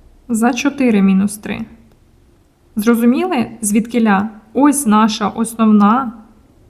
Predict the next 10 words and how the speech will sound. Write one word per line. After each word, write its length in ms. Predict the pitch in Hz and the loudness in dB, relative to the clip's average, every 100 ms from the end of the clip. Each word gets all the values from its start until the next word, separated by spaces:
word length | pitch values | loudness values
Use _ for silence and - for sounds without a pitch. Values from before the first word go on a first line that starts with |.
| _ _ _ _ _ _ _ _ | _ _ _ _ _ _ _ _
нерівність, 800 | 214 220 220 247 311 208 208 - | 4 4 4 0 -2 -2 -4 -4
від 140 | 226 202 | -2 0
якої 360 | 220 247 302 | 0 0 0
необхідно 520 | 254 214 214 285 277 214 | 2 0 0 -2 0 0
відштовхуватись. 1160 | 226 - - 240 240 233 208 208 - - - | 0 -6 -2 0 0 -2 -8 -8 -10 -14 -14
Це 160 | - 240 | -4 0
наша 340 | 240 254 - | 0 0 -2
ключова 600 | 220 - 233 220 262 247 | -4 -2 -2 0 2 4
базова 480 | 202 190 226 262 247 | 4 2 0 -2 0
нерівність. 760 | 233 214 196 190 214 - - | 0 0 -4 -6 -8 -14 -18